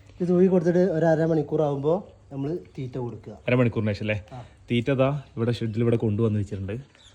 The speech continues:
Speaker 2: ഓരോ കാഴ്ചകളും ഇവിടെ നിന്നുള്ളത് വ്യത്യസ്തമാണ്. അതുപോലെ തന്നെ പുതിയ കാഴ്ചകളാണ്.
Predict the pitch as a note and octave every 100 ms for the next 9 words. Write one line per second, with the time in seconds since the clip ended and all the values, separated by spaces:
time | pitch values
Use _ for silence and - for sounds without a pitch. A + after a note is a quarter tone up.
0 | - - _ A2+ B2 D#3 F3+ G#3+ G3+ E3+
1 | E3 F3 F3 E3 C#3 C#3+ D3 C3+ C3+ D3
2 | A#2 A2 C3 B2 D#3 C#3 B2+ C3+ A2+ G#2
3 | A2+ A2 B2+ A#2+ A2 A2+ D#3 B2 G#2+ A2+
4 | G#2+ G2